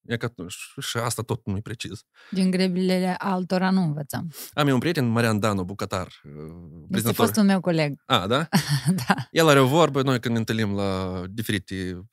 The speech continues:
Speaker 1: serate de, uh, pahare de
Speaker 2: Șezători?
Speaker 1: vor, șezători,
Speaker 2: <laughs>
Speaker 1: el are un banc cu care începe podcastul nostru acolo. El zice că
Speaker 2: <laughs>
Speaker 1: există două lucruri infinite în lumea asta.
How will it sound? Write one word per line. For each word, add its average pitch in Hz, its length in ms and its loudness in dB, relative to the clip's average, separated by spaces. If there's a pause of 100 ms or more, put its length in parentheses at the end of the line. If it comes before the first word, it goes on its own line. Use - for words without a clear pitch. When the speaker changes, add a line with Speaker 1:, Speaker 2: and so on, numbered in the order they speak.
(120)
Speaker 1:
serate 151 760 2 (100)
de, 104 500 -2
uh, 101 360 -4 (160)
pahare 226 280 4
de 208 60 6
Speaker 2:
Șezători? 196 360 8
Speaker 1:
vor, 269 100 2
șezători, 180 500 2 (500)
Speaker 2:
<laughs> - 400 2
Speaker 1:
el 151 220 6
are 135 180 8
un 113 600 2
banc 120 220 4
cu - 60 -12
care 104 480 2
începe 101 540 0 (120)
podcastul 117 460 0
nostru 113 360 4
acolo. 101 400 0 (200)
El 113 160 -2 (140)
zice 208 240 6
că 185 120 8 (420)
Speaker 2:
<laughs> - 440 -6
Speaker 1:
există 175 840 2
două 143 380 2
lucruri 139 380 0
infinite 113 680 -2 (380)
în 107 200 -4
lumea 110 220 4
asta. - 360 -4